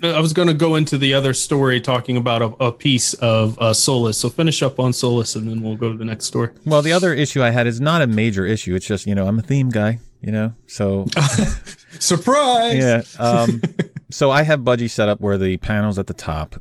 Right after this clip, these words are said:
Speaker 2: and I have the Budgie panel, the second one to the left, kind of wider, almost set up similar to the way Unity is set up. It works perfect, except for the Budgie menu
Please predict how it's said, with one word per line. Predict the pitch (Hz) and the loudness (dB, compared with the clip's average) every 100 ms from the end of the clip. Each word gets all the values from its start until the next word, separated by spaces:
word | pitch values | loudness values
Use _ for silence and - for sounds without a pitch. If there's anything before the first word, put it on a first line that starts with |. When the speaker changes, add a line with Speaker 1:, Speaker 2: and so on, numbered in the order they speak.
| - - | -18 -8
Speaker 2:
and | 95 92 92 92 92 90 - | -4 -2 -2 -2 -2 -6 -8
I | 98 90 | -8 -8
have | 101 98 95 | -4 -4 -2
the | 90 90 87 | -2 -2 -4
Budgie | 90 98 104 110 - | -4 -2 -2 -2 -2
panel, | 107 104 98 95 101 _ _ _ | -2 0 0 -2 -4 _ _ _
the | 92 | -10
second | - 131 127 - | -2 -2 -2 -6
one | 90 85 87 | -6 -6 -4
to | 110 | -4
the | 107 | -2
left, | 87 82 - - _ _ _ - | 0 -2 -4 -16 _ _ _ -6
kind | 117 113 | -2 -2
of | 104 | 0
wider, | 98 104 104 107 | 0 2 2 -2
almost | 120 160 190 175 - | -2 0 2 0 0
set | 120 | 0
up | 113 107 - _ - - - 90 | 0 -2 -6 _ -20 -20 -14 -14
similar | - 127 117 107 | -4 0 2 0
to | - 101 | -2 -2
the | |
way | 95 92 | 0 0
Unity | 92 98 90 85 | 0 0 0 -2
is | 87 | -4
set | - 80 | -6 -6
up. | 73 _ _ _ _ _ _ _ | -8 _ _ _ _ _ _ _
It | 123 127 | -4 0
works | 135 180 | 2 0
perfect, | - 120 - 131 - - | 0 -2 -2 -6 -6 -10
except | 110 110 - 131 - | -8 -6 -2 -2 -2
for | 127 117 | -2 0
the | 110 101 | -2 -2
Budgie | 110 120 123 | -2 -2 -2
menu | 113 113 117 110 107 107 | -2 0 0 0 0 0